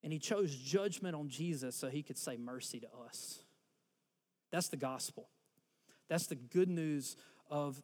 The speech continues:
the gospel. And when we receive that by faith, we understand mercy. Look with me in verse twelve. It says, Speak and act as those who are going to be judged by the law that gives freedom. Now, there are two great judgments. There's the great white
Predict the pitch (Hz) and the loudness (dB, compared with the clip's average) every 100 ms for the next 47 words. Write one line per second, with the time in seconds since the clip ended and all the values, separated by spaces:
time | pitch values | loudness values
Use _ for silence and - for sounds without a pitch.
0 | - 123 147 160 - - 135 151 165 180 | -8 0 2 4 2 -2 -2 2 4 6
1 | 175 147 - - - 220 247 190 170 151 | 4 4 0 0 6 12 12 12 8 6
2 | 147 151 - - 208 156 - 180 - 208 | 2 0 0 8 8 8 4 0 4 6
3 | 233 233 180 - - 214 196 160 147 - | 8 8 6 2 4 6 6 4 2 -10
4 | - 160 170 196 208 180 - 139 - - | -6 0 6 10 10 10 4 2 -2 8
5 | 202 - 226 208 180 196 185 226 165 147 | 8 10 10 10 8 6 10 8 8 6
6 | 170 - 247 240 202 202 190 165 196 196 | 4 6 8 10 10 8 8 8 10 12
7 | 208 170 196 185 160 170 123 127 151 220 | 10 8 8 6 6 4 2 2 10 12
8 | 254 165 160 156 - - - - 185 175 | 12 12 8 4 -2 -8 -20 8 8 8
9 | 160 175 190 180 143 147 151 - - - | 10 10 10 8 4 2 2 -2 -6 -18
10 | - - 220 247 160 127 143 160 190 165 | -14 -4 10 10 10 4 4 8 8 10
11 | 247 214 233 214 151 208 214 151 135 - | 8 12 12 12 10 10 10 6 0 6
12 | 190 180 180 226 185 214 196 | 6 10 10 10 12 10 10